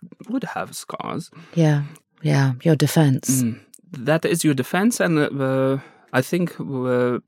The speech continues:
Speaker 1: the moment, uh, so that, uh, the sense of humor,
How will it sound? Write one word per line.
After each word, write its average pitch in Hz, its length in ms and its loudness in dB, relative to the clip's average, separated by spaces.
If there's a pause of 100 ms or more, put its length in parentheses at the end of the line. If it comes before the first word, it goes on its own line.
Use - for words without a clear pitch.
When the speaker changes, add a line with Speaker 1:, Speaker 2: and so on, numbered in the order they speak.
(120)
Speaker 1:
the 131 380 -4
moment, 131 540 4 (480)
uh, 117 200 -12
so - 180 -6
that, - 300 -4
uh, 107 480 -12 (1400)
the 113 120 -4
sense 131 300 -2
of 117 120 -8
humor, 127 640 -2